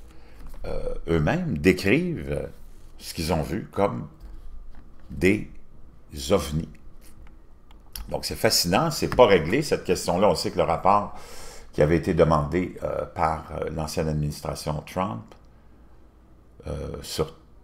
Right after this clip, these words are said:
justement toutes ces observations-là a été rendu public il y a quelques semaines. J'en ai parlé abondamment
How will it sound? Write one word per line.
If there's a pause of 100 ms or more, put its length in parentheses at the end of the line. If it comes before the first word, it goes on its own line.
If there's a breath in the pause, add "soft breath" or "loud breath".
(300)
justement
toutes
ces
observations-là
a
été
rendu
public
il
y
a
quelques
semaines.
J'en
ai
parlé
abondamment